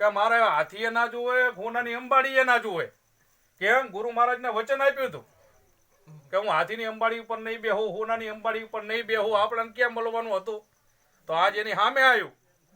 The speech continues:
આ ગુરુ મહારાજનું વચન જુઓ, તમને સત્યની વાત કરું, એક સત્ય સમજાય એની વાત કરું હું કે સત્ય શું કરે છે,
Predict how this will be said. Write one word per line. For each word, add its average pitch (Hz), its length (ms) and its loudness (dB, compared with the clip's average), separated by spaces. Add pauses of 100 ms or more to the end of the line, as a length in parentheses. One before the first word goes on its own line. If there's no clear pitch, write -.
(560)
આ 165 100 -2
ગુરુ 185 220 -12
મહારાજનું 190 400 -4
વચન 214 340 -10
જુઓ, 214 260 -4
તમને 196 260 -8
સત્યની 247 480 -4
વાત 240 200 0
કરું, 240 220 -2
એક 214 140 -2
સત્ય 196 400 -2
સમજાય 233 260 -2
એની 240 200 -4
વાત 226 140 -2
કરું 180 200 -10
હું 123 140 -18 (420)
કે 214 80 2
સત્ય 240 480 0
શું 247 320 -14
કરે 262 280 2
છે, 226 140 0